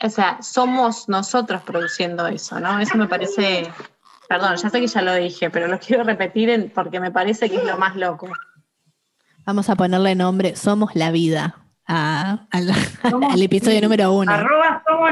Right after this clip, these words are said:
Speaker 3: la Vida.
Speaker 2: Somos la Vida.
Speaker 1: Sí, es como un toque, sí, un toque border, deje de sufrir, ¿no?
Speaker 3: Deje
Speaker 2: Pare de
Speaker 3: de sufrir.
Speaker 2: sufrir.
Speaker 1: Somos
Speaker 2: Pare de
Speaker 1: la vida,
Speaker 2: sufrir.
Speaker 1: sí, pare de sufrir, perdón, pare de sufrir, somos la vida como todo.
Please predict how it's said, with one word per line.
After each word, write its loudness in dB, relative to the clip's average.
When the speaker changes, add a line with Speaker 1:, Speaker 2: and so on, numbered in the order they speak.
Speaker 3:
la 2
Vida. 2
Speaker 2:
Somos 4
la 4
Vida. -2
Speaker 1:
Sí, -2
es -2
como -4
un 2
toque, -2
sí, -4
un 2
toque 0
border, 2
deje -2
de 0
sufrir, -6
¿no? -6
Speaker 3:
Deje 0
Speaker 2:
Pare 4
de 4
Speaker 3:
de 4
sufrir. 0
Speaker 2:
sufrir. -20
Speaker 1:
Somos 4
Speaker 2:
Pare 4
de 4
Speaker 1:
la 2
vida, 2
Speaker 2:
sufrir. 2
Speaker 1:
sí, -6
pare 2
de 2
sufrir, 0
perdón, 0
pare 0
de -8
sufrir, -2
somos -2
la 0
vida -2
como -6
todo. -2